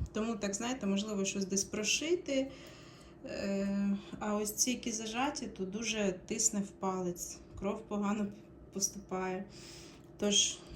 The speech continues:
ну, такі дрібнички, не знаю. Вони недорого коштували, то хай будуть. Ще я бачила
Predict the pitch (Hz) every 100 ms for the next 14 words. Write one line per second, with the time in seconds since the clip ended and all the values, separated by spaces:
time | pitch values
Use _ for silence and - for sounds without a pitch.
0 | - 403 - - 240 208 202 214 262 -
1 | 208 202 196 175 175 185 - - - -
2 | 196 214 214 214 196 196 190 196 - 349
3 | - - 226 208 196 208 208 - 214 185
4 | 170 170 160 - - - - - - -
5 | - - - - - 233 240 294 392 -
6 | - - - - - - - - 240 226
7 | 214 214 - 214 196 190